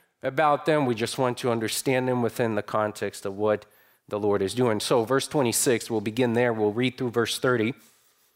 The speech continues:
and we will look at verses, uh, twenty-eight and twenty-nine. In the same way, Paul writes, "The Spirit also helps our weakness.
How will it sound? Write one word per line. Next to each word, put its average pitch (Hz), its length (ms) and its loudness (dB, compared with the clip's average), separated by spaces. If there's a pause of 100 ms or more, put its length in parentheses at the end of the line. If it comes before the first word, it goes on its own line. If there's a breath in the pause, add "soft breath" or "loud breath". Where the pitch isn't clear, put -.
(120)
and 113 200 -4
we 120 80 2
will 113 140 2
look 120 200 0
at 117 340 0 (500 soft breath)
verses, 113 600 -4
uh, 104 240 4
twenty-eight 123 440 0
and 104 100 -2
twenty-nine. 104 840 0 (2000)
In 147 80 -2
the 143 80 2
same 151 340 2
way, 135 300 4
Paul 127 300 2
writes, 113 400 2
"The 123 160 -2
Spirit 135 340 0
also 123 300 4
helps 120 280 0
our 113 140 4
weakness. 117 640 -4